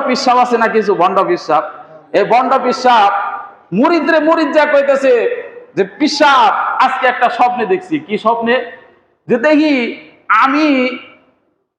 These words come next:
পড়ছি পায়খানার ডোবার মধ্যে, আর পিসাব আপনি পড়ছেন মধুর ডোবার মধ্যে। কয়, "বেটা, পিসাব কেমনে হইছি? আমি তো মধুর মধ্যেই পড়ুম।"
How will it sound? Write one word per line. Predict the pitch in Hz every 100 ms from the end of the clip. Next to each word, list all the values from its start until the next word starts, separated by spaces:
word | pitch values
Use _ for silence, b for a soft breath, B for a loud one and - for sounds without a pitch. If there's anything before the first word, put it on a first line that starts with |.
| _ _
পড়ছি | 277 277 285 285
পায়খানার | 277 269 269 262 262 -
ডোবার | 262 247 240
মধ্যে, | 233 233 240 - - - - _ -
আর | 214 -
পিসাব | 285 - 285 269
আপনি | 254 247 254 240 247
পড়ছেন | 240 240 233 208
মধুর | - 247 330 320 220
ডোবার | 254 233 220
মধ্যে। | 196 165 120 - - - _ _ _ _
কয়, | 156 220
"বেটা, | 247 247 240 226 185 -
পিসাব | 220 - 233 -
কেমনে | 240 240 233
হইছি? | 220 208
আমি | 202 220
তো | 240
মধুর | 233 240 247
মধ্যেই | 240 240 233
পড়ুম।" | 220 190 143